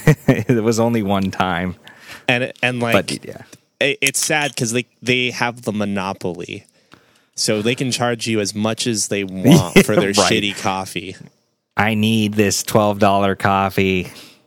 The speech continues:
Speaker 2: And that's what it is, really. Like, maybe hyperbole again. Uh, but it, it, it's the only coffee shop in town, and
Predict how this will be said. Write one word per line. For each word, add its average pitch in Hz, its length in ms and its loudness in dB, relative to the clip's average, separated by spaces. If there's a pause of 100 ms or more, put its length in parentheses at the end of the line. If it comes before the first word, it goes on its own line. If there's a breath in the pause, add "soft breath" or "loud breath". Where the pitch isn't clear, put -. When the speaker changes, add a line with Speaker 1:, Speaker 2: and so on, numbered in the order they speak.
(120)
Speaker 2:
And 107 120 -4
that's 117 300 -2
what 120 180 -2
it 104 120 -4
is, 90 320 -6
really. 95 360 -4
Like, 87 380 -12
maybe 92 360 -12 (340)
hyperbole 87 560 -6
again. 90 340 -12 (320 loud breath)
Uh, 117 300 0
but 110 380 -4 (680)
it, 127 180 -6 (160)
it, - 300 -12
it's 131 320 -2
the 127 160 -4
only 120 380 -2
coffee 147 340 -2
shop 123 300 -4
in 127 80 -2
town, 127 520 -4
and 107 480 -6